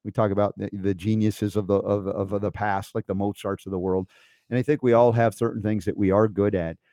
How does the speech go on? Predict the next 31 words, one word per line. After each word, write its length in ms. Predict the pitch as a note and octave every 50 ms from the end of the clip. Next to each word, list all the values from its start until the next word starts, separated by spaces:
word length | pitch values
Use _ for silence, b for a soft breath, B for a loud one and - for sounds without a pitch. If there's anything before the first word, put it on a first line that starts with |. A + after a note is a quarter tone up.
| _ _ _ _
And 360 | G#2+ G#2+ G#2+ G#2+ G#2 G2+ G2 _
yet 300 | - A#2+ B2 A#2 A2+ G#2+ - - - _ _ _ _ - _ _
when 440 | G#2 A2 B2+ C3 B2+ B2+ B2+ A#2+ - _ _ _ _ _ _ -
I 140 | B2+ C#3+ D3
do 160 | B2+ D3 D#3+
what 180 | D#3+ D3 B2+ A#2
I 200 | A2+ A#2 B2 B2+
do, 240 | A2 G2+ F#2 F#2 F#2+
and 100 | G2 G#2+
Laban 260 | A2 A2 G#2+ A2 G#2+
and 100 | G2+ F#2+
I 60 | F#2+
were, 160 | F#2+ F#2+ F#2+ F2+ F2+
were 120 | F2+ G2
talking 280 | - A2 A#2 A2+ A2 G#2
about 160 | G2+ G2 -
this 160 | G2 F#2+ -
last 260 | G#2 G2+ G2+ F#2+ - -
night, 300 | A2 A#2 A#2 A2 G2 - _ _ _ _ _ _ _ _ _ _ _ _ _ _ _ _ _ _ -
how 140 | B2+ C3+
many 200 | D#3+ E3 E3+ D#3
thousands 600 | C3 - - A#2+ A#2+ C3+ C#3 B2 A#2 C3 B2+ G2+
and 100 | A2+ G#2+
thousands 440 | G#2 A#2 A2+ A#2+ A2+ F#2+ G#2 F#2+ F2
of 100 | F#2 E2
hours 420 | G2 G#2+ A2+ A2 F#2 F2+ F2+ - _ b b b b b b b
have 240 | - A2+ B2 A2 A#2+
I 100 | A#2+ A#2+
been 200 | A2+ A#2+ A2+ G#2
practicing 680 | - - B2 C#3 D3 - - C3 - - G#2+ G2 G2 F#2
communicating? 720 | - A#2 A2+ A2+ A2 A2 A2 - C#3 C#3+ D#3 B2 -